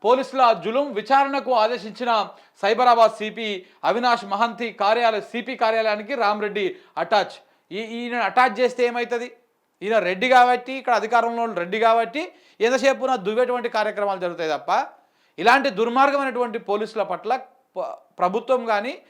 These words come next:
లేదా పై అధికారులు కానీ చాలా సీరియస్గా ఉండాల్సినటువంటి అవసరం ఉంది. చూడండి ఒకసారి ఈ వార్త మనం చదువుదాం.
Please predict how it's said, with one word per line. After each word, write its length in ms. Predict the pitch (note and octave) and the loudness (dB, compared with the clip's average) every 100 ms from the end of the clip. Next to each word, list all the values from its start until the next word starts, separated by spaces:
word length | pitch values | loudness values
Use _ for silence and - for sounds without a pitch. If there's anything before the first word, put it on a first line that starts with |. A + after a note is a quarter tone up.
| _ G3 | _ -8
లేదా 160 | A3 | -6
పై 260 | C4 E3 F#3+ | -6 -4 -2
అధికారులు 480 | A#3+ A#3 B3 A#3 A3+ | -2 2 2 2 -2
కానీ 180 | A3 C4+ | -4 -2
చాలా 120 | C4+ | -4
సీరియస్గా 420 | A#3+ A#3 C4 G#3+ A#3+ | -4 -8 -8 -4 -2
ఉండాల్సినటువంటి 560 | A3 G3+ G3+ F#3 F#3 | -2 -4 -6 -10 -8
అవసరం 300 | E3+ E3+ D#3 | -8 -8 -12
ఉంది. 260 | D#3 C#3+ - _ _ _ _ _ _ _ _ _ _ _ _ _ _ _ _ _ A#3 | -12 -16 -18 _ _ _ _ _ _ _ _ _ _ _ _ _ _ _ _ _ 0
చూడండి 180 | B3 | 0
ఒకసారి 280 | F3+ - G#3 | -2 -6 -6
ఈ 40 | E3+ | -2
వార్త 240 | F#3 G#3+ | -2 -2
మనం 260 | A3+ G3 F3+ | -6 -6 -6
చదువుదాం. 240 | F3+ D3+ | -6 -8